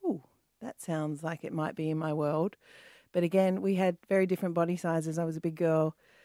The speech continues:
She was, um, far more, you know, sexually m-, courageous i-, from a marketing perspective than I felt I could be or wanted to be.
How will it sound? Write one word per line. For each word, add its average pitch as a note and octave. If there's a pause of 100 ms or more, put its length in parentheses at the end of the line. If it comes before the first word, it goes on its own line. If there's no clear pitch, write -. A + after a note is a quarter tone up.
(280)
She E3
was, D#3
um, D3+ (200)
far F3
more, D#3+ (240)
you E3
know, D#3
sexually D#3
m-, B2 (220)
courageous D#3 (120)
i-, E3+
from D#3+
a D3
marketing D3
perspective D3+
than D3+ (580)
I D3
felt -
I D3
could D#3+
be D3+
or D3
wanted D3
to D#3
be. D3+